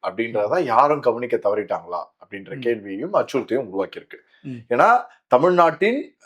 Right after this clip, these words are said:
Speaker 1: சென்னைக்கு அடுத்ததாக, ஏன் இன்னைக்கு கோயம்புத்தூர் மிக முக்கியமான ஒரு மாவட்டமாகவே பார்க்கப்படுகிறது. பணக்கார மாவட்டங்கள்ல அதிகபட்ச பேர் வந்து செட்டில் ஆனவங்க இருக்கக்கூடிய இடமாக பார்க்கப்படுகிறது. Even வந்து, அ,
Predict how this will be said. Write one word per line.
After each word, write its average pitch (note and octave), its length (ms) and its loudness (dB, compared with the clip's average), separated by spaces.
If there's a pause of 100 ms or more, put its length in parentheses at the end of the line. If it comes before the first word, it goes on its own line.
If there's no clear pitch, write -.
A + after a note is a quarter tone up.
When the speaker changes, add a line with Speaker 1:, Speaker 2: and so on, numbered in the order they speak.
(160)
Speaker 1:
சென்னைக்கு E3 460 2
அடுத்ததாக, D3 520 4
ஏன் C3+ 260 2
இன்னைக்கு A2 380 -2
கோயம்புத்தூர் D3+ 400 0
மிக B2+ 180 0
முக்கியமான D#3+ 500 2
ஒரு D3+ 140 4
மாவட்டமாகவே C3+ 540 4
பார்க்கப்படுகிறது. G#2+ 840 0 (380)
பணக்கார F#3+ 480 6
மாவட்டங்கள்ல D3 760 4
அதிகபட்ச C#3+ 560 4
பேர் C3 240 0
வந்து B2+ 460 0
செட்டில் C3+ 220 0
ஆனவங்க B2 320 2
இருக்கக்கூடிய G#2+ 260 -10
இடமாக G#2+ 460 0
பார்க்கப்படுகிறது. G2 680 -6 (400)
Even G#3 340 4
வந்து, F3+ 280 2 (580)
அ, G2 340 -10